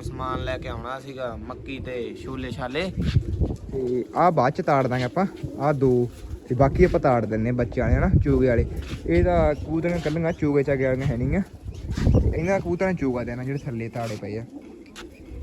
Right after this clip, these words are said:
Speaker 2: ਤੇ ਸਾਰੇ ਤਾੜ ਦਿੰਨੇ ਆਪਾਂ, ਉਹ ਵੀ ਤਾੜ ਦਿੰਨੇ ਆ।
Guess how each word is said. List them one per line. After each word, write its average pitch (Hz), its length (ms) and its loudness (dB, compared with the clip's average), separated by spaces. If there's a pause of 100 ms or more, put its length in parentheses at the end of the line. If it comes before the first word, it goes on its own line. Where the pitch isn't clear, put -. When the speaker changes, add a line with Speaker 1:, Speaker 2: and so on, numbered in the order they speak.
(480)
Speaker 2:
ਤੇ 131 80 -4
ਸਾਰੇ 147 300 2
ਤਾੜ 131 240 2
ਦਿੰਨੇ 165 180 4
ਆਪਾਂ, 180 260 0 (360)
ਉਹ 131 60 4
ਵੀ 160 80 2
ਤਾੜ 160 220 2
ਦਿੰਨੇ 165 280 0
ਆ। 156 80 -2